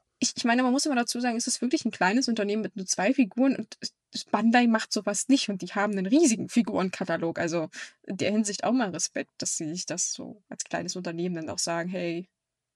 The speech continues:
Aber ja, ich frag mich bloß jedes Mal, ich meine, Japan hat nicht Erdbeben seit gestern und sie haben auch teure Figuren nicht seit gestern. Ist da noch niemand auf die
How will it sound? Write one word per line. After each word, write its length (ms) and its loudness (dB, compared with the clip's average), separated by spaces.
Aber 160 6
ja, 220 10
ich 180 -4
frag 220 -4
mich 160 2
bloß 180 4
jedes 300 2
Mal, 140 4
ich 100 2
meine, 400 6
Japan 540 2
hat 220 0
nicht 280 0
Erdbeben 520 0
seit 320 0
gestern 460 0
und 140 -4
sie 80 -6
haben 320 0
auch 180 -4
teure 320 2
Figuren 420 0
nicht 180 2
seit 260 -2
gestern. 340 -6
Ist 180 -6
da 60 2
noch 140 0
niemand 400 0
auf 120 -4
die 140 -20